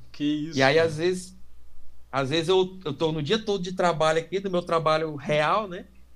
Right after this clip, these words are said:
Speaker 2: E aí eu termino, só faço um lanche, como e já vou pro trabalho aqui do Tolkien Talk. E, e vai. Às vezes eu vou até onze horas da noite, hoje em dia. Antigamente era pior, que eu ia até uma, duas horas da manhã editando vídeo.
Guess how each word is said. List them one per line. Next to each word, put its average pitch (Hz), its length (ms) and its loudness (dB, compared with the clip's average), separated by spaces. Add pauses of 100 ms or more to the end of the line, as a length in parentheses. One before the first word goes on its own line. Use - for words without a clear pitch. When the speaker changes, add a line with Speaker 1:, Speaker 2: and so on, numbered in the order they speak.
(160)
Speaker 2:
E 131 100 -2
aí 139 140 0
eu 175 100 -2
termino, 185 640 -4
só 196 240 -2
faço 202 380 -2
um - 20 2
lanche, 180 560 -2
como 196 320 0
e - 40 -2
já 196 140 2
vou 185 300 -2
pro 233 320 -8 (300)
trabalho 175 360 4
aqui 180 160 -4
do 180 140 -2
Tolkien 190 280 0
Talk. 143 360 0
E, 175 240 -4
e 233 60 4
vai. 175 400 4 (480)
Às 131 180 2
vezes 165 140 2
eu 180 80 4
vou 170 80 6
até 170 240 4
onze 190 240 -2
horas 180 180 2
da 175 140 4
noite, 165 400 0
hoje 156 160 -6
em 147 40 -4
dia. 151 140 -2
Antigamente 185 500 4
era 214 140 2
pior, 190 360 4
que 202 100 -2
eu 190 40 6
ia 185 120 6
até 196 360 0
uma, 196 240 2
duas 185 220 4
horas 180 160 6
da 175 140 2
manhã 185 240 -2
editando 160 400 -4
vídeo. 131 320 -8